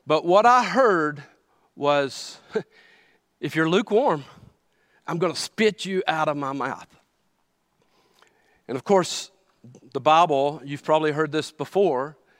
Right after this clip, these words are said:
where it's talking about spitting out of your mouth actually means to vomit or to throw you up. And that image was with me. And guys, as a sixteen-year-old, guess what? I had grown up in a Christian home.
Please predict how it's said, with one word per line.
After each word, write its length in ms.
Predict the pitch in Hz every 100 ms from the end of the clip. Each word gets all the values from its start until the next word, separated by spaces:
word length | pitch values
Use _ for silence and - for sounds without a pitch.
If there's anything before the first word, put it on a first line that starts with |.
| _ _ _ -
where 100 | 147
it's 120 | 135
talking 240 | 175 170
about 200 | 165 160
spitting 460 | - - - 180 170
out 80 | 160
of 60 |
your 100 | 151
mouth 280 | 143 147 135
actually 340 | 143 151 - 147
means 340 | 143 135 -
to 400 | - 143 135 127 -
vomit 440 | 123 135 117 104 -
or 100 | 110
to 100 | 107 _ -
throw 240 | 127 143
you 280 | 131 127 117
up. 240 | 117 - _ _ _ _ _ _ _ _ _ _ _
And 140 | - 156
that 180 | 214 -
image 400 | 220 247 220 151
was 220 | 151 151
with 240 | 151 180 160
me. 360 | 147 123 110 _ _ _ _ _ _ _ _ -
And 140 | 147
guys, 340 | 165 185 190
as 140 | 170 160
a 60 |
sixteen-year-old, 720 | 160 208 - 180 170 160 160 151
guess 200 | 170 -
what? 280 | 156 135 _ _ _ _ -
I 140 | 147
had 160 | 156 147
grown 260 | 160 160
up 220 | 165 156 -
in 100 | 156
a 40 |
Christian 360 | 147 165 151 151
home. 340 | 156 143 127